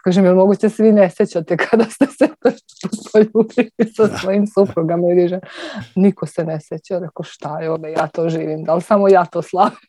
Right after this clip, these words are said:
Speaker 1: <laughs> Tako
Speaker 2: Razumijem.
Speaker 1: da, ovaj, srećan svima ovaj divni dan.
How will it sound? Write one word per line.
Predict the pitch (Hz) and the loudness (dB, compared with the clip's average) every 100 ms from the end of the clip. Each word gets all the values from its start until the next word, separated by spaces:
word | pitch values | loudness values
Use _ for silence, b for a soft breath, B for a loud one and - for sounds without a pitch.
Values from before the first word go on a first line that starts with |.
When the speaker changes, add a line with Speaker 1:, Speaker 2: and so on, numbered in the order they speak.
| _ _ | _ _
Speaker 1:
<laughs> | 302 - 302 - - - - 415 - - - - - - | -12 -6 -6 -6 -20 -8 0 0 -2 -14 -20 -20 -18 -6
Tako | |
Speaker 2:
Razumijem. | 185 113 220 | -4 2 2
Speaker 1:
da, | 196 180 | 2 0
ovaj, | 180 180 180 180 180 175 - _ _ B B _ - | 0 0 0 -2 -4 -8 -16 _ _ B B _ -2
srećan | 233 247 208 175 | -2 0 -2 -4
svima | _ 202 196 156 | _ 0 0 0
ovaj | 151 170 | -2 -2
divni | 165 165 160 156 | -2 -4 -4 -8
dan. | 156 156 175 | -10 -4 -4